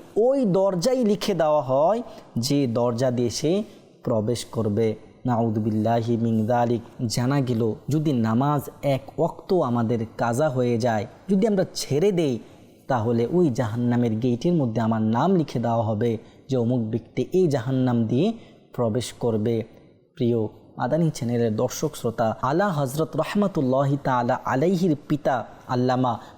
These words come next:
মুফতি নাকি আলী খান রহমাতুল্লাহি বলেন, "যে ব্যক্তি বিনা কারণে নামাজ ত্যাগ করে আল্লাহ এবং প্রিয় রাসূল সাল্লাল্লাহু আলাইহি সাল্লামকে একবারে লজ্জাবোধ করে না, কিয়ামতের দিন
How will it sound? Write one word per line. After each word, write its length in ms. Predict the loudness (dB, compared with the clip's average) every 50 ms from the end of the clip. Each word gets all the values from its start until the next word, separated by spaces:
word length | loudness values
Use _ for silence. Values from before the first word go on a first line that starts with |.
| -2
মুফতি 360 | -2 -2 -2 -2 -2 0 0
নাকি 360 | 0 0 -2 -2 0 2 2 2
আলী 160 | 2 2 -2
খান 420 | -4 -4 -2 0 0 0 -2 -4 -6 -10 -20 -20 -20 -20 -20 -6 -4
রহমাতুল্লাহি 880 | -4 -4 0 2 2 2 2 0 0 0 2 2 2 2 2 2 0 0
বলেন, 440 | 2 2 2 2 2 2 0 0 -2 -4 -10 -20 -16 -6 -4
"যে 260 | -2 0 2 2 2
ব্যক্তি 420 | 2 0 -4 -4 -6 -2 -2 -2
বিনা 460 | -2 0 0 0 2 2 2 2 0 0
কারণে 420 | 0 -2 0 0 0 2 0 0 -2 -4 -4 -2
নামাজ 460 | 0 2 2 2 2 0 0 0 -2 -4 -2
ত্যাগ 160 | -2 -2 -2 -2 -4 -4
করে 300 | -4 -2 0 0 -2 -2 -6 -10 -20 -14 -6
আল্লাহ 400 | -4 -2 0 0 2 2 2 2
এবং 260 | 0 0 2 0 -2 -2
প্রিয় 200 | 0 0 0 0
রাসূল 400 | 0 0 -2 0 0 0 0 0 -2 -6 -12 -16 -10
সাল্লাল্লাহু 800 | -6 -2 0 2 2 4 2 2 2 2 2 2 2 2 0 0
আলাইহি 380 | 2 2 2 2 2 2 0
সাল্লামকে 840 | 0 0 0 0 2 2 4 4 4 4 2 2 0 0 0 -2 -2 0
একবারে 500 | 0 0 0 0 0 0 0 2 2 2
লজ্জাবোধ 540 | 2 2 2 0 0 0 -2 0 2 0 0 -2 -4 -2
করে 220 | -2 0 2 2
না, 240 | 2 2 0 0 -4 -8 -16 -20 -20 -20 -12 -4
কিয়ামতের 760 | 0 0 0 2 2 0 0 -2 -2 -2 0 0 0 0 0
দিন 340 | 0 2 2 4 2 2 0